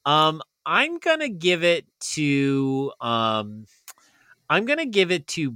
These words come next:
Baylan and Ahsoka in episode four when they were dueling at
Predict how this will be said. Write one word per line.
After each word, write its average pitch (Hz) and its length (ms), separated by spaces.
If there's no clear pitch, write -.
Baylan 156 480
and 127 220
Ahsoka 123 920
in 107 280
episode 117 800
four 107 1160
when 120 260
they 120 200
were 120 180
dueling 135 720
at 110 260